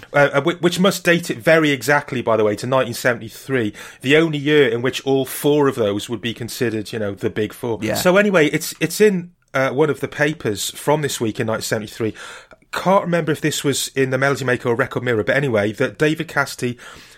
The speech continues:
Speaker 1: has had a special suit made by someone called Nudie for Top of the Pops,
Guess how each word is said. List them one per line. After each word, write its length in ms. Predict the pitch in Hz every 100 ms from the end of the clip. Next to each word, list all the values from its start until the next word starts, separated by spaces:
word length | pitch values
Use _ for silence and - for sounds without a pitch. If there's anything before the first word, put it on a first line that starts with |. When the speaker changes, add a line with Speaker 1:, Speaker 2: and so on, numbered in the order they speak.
| _
Speaker 1:
has 140 | 139 139
had 120 | 139
a 60 |
special 480 | 131 - 165 156 160
suit 500 | - - 165 165 -
made 360 | 127 107 107 -
by 100 | 120
someone 340 | - 147 131
called 340 | - 131 123 123
Nudie 600 | 120 139 139 135 98 101 - - -
for 260 | - 139 123
Top 240 | - 127
of 60 | 131
the 80 | 120
Pops, 440 | - 127 - -